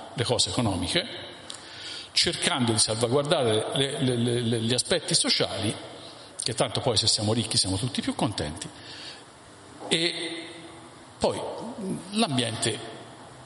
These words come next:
vediamo. E quindi praticamente quello che è successo da quando la, la, la, la sostenibilità è stata così, eh, definita in qualche modo è stato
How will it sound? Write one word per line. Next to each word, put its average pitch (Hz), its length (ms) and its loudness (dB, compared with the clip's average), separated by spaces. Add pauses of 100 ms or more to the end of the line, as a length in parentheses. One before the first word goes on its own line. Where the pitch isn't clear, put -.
(1040)
vediamo. 101 580 0 (1200)
E - 120 2
quindi 104 320 4
praticamente 185 840 2 (240)
quello - 260 4
che - 100 2
è - 40 2
successo - 640 4 (200)
da 135 220 2
quando 110 760 4 (460)
la, 107 340 2
la, 107 220 2
la, 104 160 -2
la 107 200 0
sostenibilità 139 680 4
è 104 100 2
stata 123 680 2
così, 107 320 2 (220)
eh, 98 420 2 (600)
definita 151 600 4
in 104 80 -2
qualche 107 340 2
modo 110 640 2 (440)
è 320 100 2
stato - 420 0